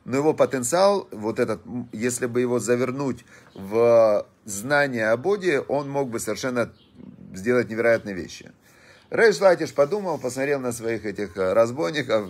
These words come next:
а там, ну, небольшая радость жить среди разбойников. Он говорит Раби Йоханан: «Рад-, ладно, говорит,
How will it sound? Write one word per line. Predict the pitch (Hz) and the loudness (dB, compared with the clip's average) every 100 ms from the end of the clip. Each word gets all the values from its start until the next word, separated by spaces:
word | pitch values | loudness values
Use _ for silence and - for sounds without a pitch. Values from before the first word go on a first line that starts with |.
| - | -2
а | 104 | 0
там, | 101 120 113 | 0 -2 -4
ну, | 120 | -8
небольшая | 110 110 120 117 131 | -6 -2 -2 2 2
радость | 117 95 92 82 | 2 2 -2 -6
жить | 92 | -10
среди | - - 92 | -10 -12 -6
разбойников. | 95 92 95 87 - - - | -4 -4 -6 -8 -10 -14 -8
Он | 151 | -6
говорит | 175 165 156 131 | -2 0 0 0
Раби | 123 120 | 0 0
Йоханан: | 110 98 95 92 | -2 -4 -10 -4
«Рад-, | 120 135 120 - | 2 2 0 -2
ладно, | 135 135 120 | 2 2 0
говорит, | 101 98 87 | -4 -6 -8